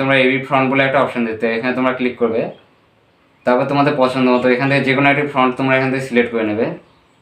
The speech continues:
তারপর ওকে এখানে ক্লিক করব। তারপর আমরা ডান দিকে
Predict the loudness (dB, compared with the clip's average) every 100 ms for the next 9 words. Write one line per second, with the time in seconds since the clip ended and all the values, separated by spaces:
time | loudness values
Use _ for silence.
0 | _ 2 2 2 0 2 0 0 -2 0
1 | -2 0 -2 0 -4 -6 -20 _ _ _
2 | _ _ 0 0 2 0 2 2 0 -2